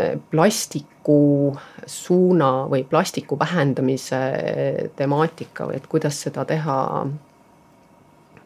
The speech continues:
nii, äh, ise kui kuidas aidata ka klientidel, äh, siis, äh, plastikut, äh, vähendada. Ja, ja keskkonnasõbralikud ostukotid, äh, idee on siis selles, et me,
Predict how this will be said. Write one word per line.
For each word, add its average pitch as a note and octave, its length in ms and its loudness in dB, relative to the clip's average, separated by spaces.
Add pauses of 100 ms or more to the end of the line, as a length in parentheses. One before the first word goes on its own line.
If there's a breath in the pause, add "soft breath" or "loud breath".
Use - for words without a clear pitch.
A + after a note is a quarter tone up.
(140)
nii, D#3 560 0
äh, C#3+ 480 -6 (120)
ise G#3 340 0 (180)
kui C#3+ 300 -4
kuidas C#3+ 320 -2
aidata D3 400 -4
ka B2+ 80 -6
klientidel, D3 760 -2 (220)
äh, C3 240 -6
siis, - 480 -10
äh, C3+ 140 -10
plastikut, - 720 -8
äh, B2+ 200 -6
vähendada. D3 540 -4 (920 loud breath)
Ja, D#3 680 2 (220)
ja D3+ 200 -4
keskkonnasõbralikud D#3+ 760 2
ostukotid, D3 960 0
äh, C#3 220 0
idee F#3 400 2
on C#3 80 0
siis - 180 -8
selles, F3+ 380 -2
et - 180 -6
me, C3+ 140 -2